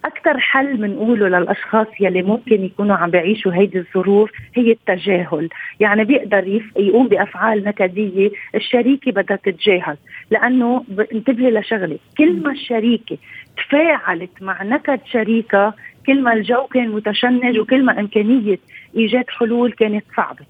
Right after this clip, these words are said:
بينما كل ما هو بينكد بمطارح هي تتجاهل نكده وبتقطع مرة ع مرة ع مرة، هي أولًا ما بتكون عم تتشرب الرسائل السلبية وتخزنها بداخلها،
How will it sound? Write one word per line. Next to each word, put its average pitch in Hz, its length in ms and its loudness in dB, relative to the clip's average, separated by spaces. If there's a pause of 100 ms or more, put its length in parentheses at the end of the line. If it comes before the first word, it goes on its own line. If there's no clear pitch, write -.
(380)
بينما 208 500 -2 (280)
كل 370 200 2
ما 349 60 -2
هو 311 280 -2
بينكد 240 640 -2
بمطارح 208 720 0 (220)
هي 302 260 2
تتجاهل 233 920 0
نكده 170 500 -2 (260)
وبتقطع 233 640 -2
مرة 226 320 -2
ع 196 160 0
مرة 208 260 0
ع 190 140 0
مرة، 185 420 -2 (320)
هي 349 260 4 (100)
أولًا 220 440 -2 (180)
ما 233 120 -2
بتكون 277 460 -4
عم 202 280 -2 (120)
تتشرب 269 580 0
الرسائل 196 580 -2
السلبية 202 680 0 (300)
وتخزنها 240 600 0
بداخلها، 208 600 0